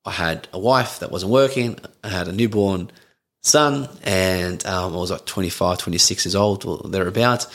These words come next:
And I just went on my own, have an associate I gotta pay for now, and I think, "What the hell am I going to do?" Like, I had no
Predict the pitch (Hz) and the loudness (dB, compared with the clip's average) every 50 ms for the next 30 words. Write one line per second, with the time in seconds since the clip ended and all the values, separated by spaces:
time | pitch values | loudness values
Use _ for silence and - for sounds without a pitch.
0 | - - - _ _ _ _ _ _ _ - 101 95 101 98 98 90 92 87 - | -18 -20 -20 _ _ _ _ _ _ _ -2 0 2 2 2 2 0 0 -2 -2
1 | - - - - _ _ _ _ _ _ _ _ 110 101 90 87 85 131 170 175 | -2 -4 -6 -12 _ _ _ _ _ _ _ _ -8 -6 -4 0 2 4 4 6
2 | 165 165 156 151 139 131 127 101 - _ _ _ _ _ _ _ _ _ - 123 | 6 4 4 2 0 -4 -8 -10 -12 _ _ _ _ _ _ _ _ _ -2 0
3 | 113 101 90 - 175 170 151 127 - 160 147 123 117 120 113 - - 131 131 123 | 0 2 2 4 4 4 4 4 2 2 2 2 2 0 0 2 4 2 2 2
4 | - 131 127 120 120 120 120 120 117 107 - - - - - _ - 104 113 107 | 2 0 2 2 2 2 2 0 0 -2 -6 -12 -20 -20 -20 _ -2 0 0 2
5 | 117 120 107 101 107 123 139 139 139 131 110 110 131 139 139 131 127 - 151 160 | 0 0 0 2 2 2 2 2 2 0 2 4 4 4 4 2 2 2 2 2
6 | 139 127 139 127 123 113 104 110 135 165 147 101 82 82 110 117 117 107 113 120 | 2 2 -2 -2 -4 -2 0 2 2 4 2 2 0 0 0 0 0 0 0 0
7 | 113 107 104 104 110 120 123 120 | 0 -2 0 2 4 4 4 2